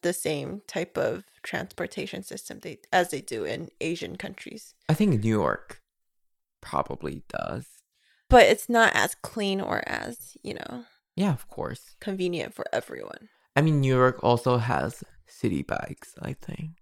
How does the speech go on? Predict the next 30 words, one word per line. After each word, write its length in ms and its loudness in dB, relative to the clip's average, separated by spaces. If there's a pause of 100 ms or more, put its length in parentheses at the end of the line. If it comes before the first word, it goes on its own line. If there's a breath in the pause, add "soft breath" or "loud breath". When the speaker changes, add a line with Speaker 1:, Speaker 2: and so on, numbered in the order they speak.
(420)
Speaker 1:
That's 200 -20
so 80 -20 (100)
dangerous, 480 -20
though. 1120 -8
I, 120 6
I 40 6
feel 180 4
like 140 -2
that's 280 -8
very 160 -8
dangerous. 480 -14
I've 200 8
never 200 6
been 180 2
to 100 -2
New 180 2
York, 400 -2 (400 soft breath)
but 80 2
I 60 6
just 180 -6
feel 160 2
like 140 0
it's 180 -10
very 220 -4
dangerous 440 -12
to 200 -6
Speaker 2:
But 80 6
I 40 10
Speaker 1:
ride. 80 4
Speaker 2:
think, 280 -2